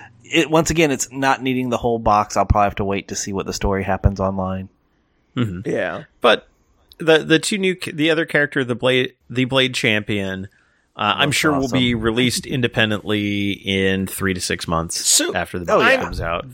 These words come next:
Speaker 1: Definitely.
Speaker 3: I'm a bit confused about that character, though, because I thought Custodes had to be in a static pose. I, I didn't think you could actually have them
Speaker 1: <laughs>
Speaker 3: moving. Um, and this,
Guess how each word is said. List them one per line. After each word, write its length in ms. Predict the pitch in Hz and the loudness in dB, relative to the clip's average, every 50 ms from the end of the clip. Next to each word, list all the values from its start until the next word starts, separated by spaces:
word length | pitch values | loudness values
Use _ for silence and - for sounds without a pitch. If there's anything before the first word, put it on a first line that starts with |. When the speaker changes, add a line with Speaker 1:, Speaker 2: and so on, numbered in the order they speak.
| - - - | -20 -10 -2
Speaker 1:
Definitely. 480 | - 104 92 - - 92 90 - - 254 | 0 0 0 0 -2 -8 -6 -2 0 2
Speaker 3:
I'm 200 | 294 339 330 294 | 2 2 2 2
a 140 | 285 254 - - - - _ _ _ _ - | 2 0 0 -4 -12 -18 _ _ _ _ -4
bit 260 | - 202 196 185 - | 0 2 2 2 0
confused 640 | - - 185 160 147 139 - - 151 143 135 123 - 131 | -2 -2 0 0 0 -2 -2 2 4 4 4 4 2 2
about 240 | 123 120 110 110 - | 4 4 4 4 4
that 200 | 117 104 - - | 2 0 0 -2
character, 540 | - 123 127 131 131 - - - 135 123 113 | 2 4 4 6 4 2 0 -2 -2 -2 -2
though, 320 | 98 - - - 67 - - | 0 -2 -4 -4 -4 -6 -6
because 640 | 135 127 - 151 139 131 127 123 123 113 113 - - _ - - _ _ _ _ _ _ - | -8 -6 0 2 4 4 4 2 2 0 -4 -4 -6 _ -20 -20 _ _ _ _ _ _ 2
I 460 | - 220 285 320 330 294 220 156 127 | 2 4 4 2 2 2 2 2 2
thought 680 | - - - - 139 127 120 117 110 110 104 - - _ _ _ _ _ _ - _ | 2 -2 0 4 4 6 6 6 4 4 2 0 -4 _ _ _ _ _ _ -20 _
Custodes 760 | - - 165 139 - - - - 156 147 139 131 127 123 - - | 0 0 2 4 4 2 2 2 2 4 4 4 2 2 0 2
had 240 | 135 131 131 120 | 2 2 2 2
to 60 | 127 127 | 2 0
be 280 | 123 127 123 123 - - | 2 2 2 2 2 2
in 80 | 117 | 2
a 140 | 117 117 113 | 2 2 0
static 480 | - - - 123 113 110 - - - - | 0 -2 0 2 2 2 0 -2 -6 -4
pose. 500 | - 123 131 - - - - - - - | -2 0 0 0 0 -2 -6 -6 -4 -2
I, 200 | - 120 - - | 0 0 0 0
I 140 | - 123 135 | 0 0 2
didn't 280 | 131 139 131 120 135 123 | 2 2 0 -2 -2 -6
think 300 | - - 135 135 - - | -4 -4 -4 -4 -4 -6
you 80 | 131 | -6
could 140 | - - 117 | -2 0 2
actually 320 | 120 120 - - - - - | 2 2 2 0 0 0 0
have 240 | - 123 - - | 0 0 0 -2
them 180 | - - - 127 | -2 -2 -2 0
Speaker 1:
<laughs> 0 | |
Speaker 3:
moving. 380 | 135 131 123 - 117 - - - _ _ _ _ - - - - _ _ _ _ _ _ | 0 -2 -2 -2 -6 -8 -8 -14 _ _ _ _ -18 -18 -18 -18 _ _ _ _ _ _
Um, 540 | - 123 123 120 117 113 110 110 104 92 - - _ _ | 0 2 2 4 4 2 0 -2 -4 -10 -14 -18 _ _
and 220 | - 117 117 113 117 | 0 0 2 2 2
this, 380 | 123 123 120 - - - - | 2 2 2 2 -2 -4 -6